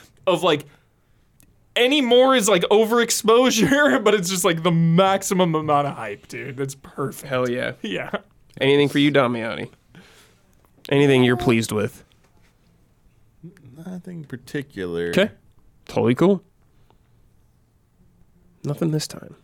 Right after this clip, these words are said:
Speaker 2: All right.
Speaker 1: Keep it up, dude. Free updates on games, free V R updates,
Speaker 2: Yeah.
Speaker 1: free, uh, next-gen updates, Witcher Three, even though it's botched, I respect that it's free. Still broken, by the way. Um, months later,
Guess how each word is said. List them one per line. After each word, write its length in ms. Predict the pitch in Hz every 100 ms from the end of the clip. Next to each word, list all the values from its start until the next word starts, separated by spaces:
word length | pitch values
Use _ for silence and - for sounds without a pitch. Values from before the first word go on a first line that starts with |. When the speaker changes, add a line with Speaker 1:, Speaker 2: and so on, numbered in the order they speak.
| -
Speaker 2:
All 80 |
right. 180 | 156 107 _ _
Speaker 1:
Keep 140 | 220
it 60 | 277
up, 100 | 214
dude. 180 | 147 135
Free 300 | - 254 277
updates 680 | 247 - 127 120 - - - -
on 180 | 147
games, 600 | 139 139 127 120 - - - _ _ _ _ _
free 180 | - 214
V 200 | 147 135
R 160 | 170
updates, 800 | 208 214 - 214 214 208 - - -
Speaker 2:
Yeah. 200 | 117 98 127 _ _ _
Speaker 1:
free, 560 | - - 196 208 202
uh, 280 | 151 127 120
next-gen 540 | 117 160 180 - 208 202
updates, 640 | 202 202 208 196 196 196
Witcher 380 | 147 180 190 202
Three, 320 | 190 208 208
even 280 | 202 170 170
though 120 | 165
it's 140 | 170 -
botched, 720 | 123 - 143 139 135 - - -
I 60 |
respect 440 | 143 135 - 131 -
that 120 | 151
it's 120 | -
free. 340 | - - 127 127
Still 240 | - 240
broken, 280 | 170 147 -
by 140 | 107
the 100 | 104
way. 140 | 104 107 _ - - 170 _
Um, 760 | - 151 139 131 127 127 123 127 _ _ _
months 320 | 151 180 -
later, 400 | 135 127 104 -